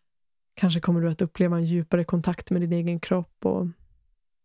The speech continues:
djupare förmåga också och kapacitet att faktiskt lyssna till vad den behöver. Jag tror att du kommer att känna en ökad klarhet i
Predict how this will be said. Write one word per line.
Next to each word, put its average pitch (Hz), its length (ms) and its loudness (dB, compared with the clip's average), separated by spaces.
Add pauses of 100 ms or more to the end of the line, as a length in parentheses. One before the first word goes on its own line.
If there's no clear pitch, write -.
(140)
djupare 180 380 2
förmåga 180 400 0
också 185 300 -2
och 185 260 -2
kapacitet 185 680 -2
att 170 80 -2
faktiskt - 220 -4
lyssna 185 340 -2
till 185 120 -2
vad 180 80 -2
den 185 100 -2
behöver. 185 500 -2 (2500)
Jag 185 100 2
tror 180 180 4
att 165 100 -4
du 175 80 2
kommer 175 240 0
att 160 100 -4
känna 170 320 0
en 175 320 -4 (500)
ökad - 260 -4
klarhet 180 720 0
i 180 220 0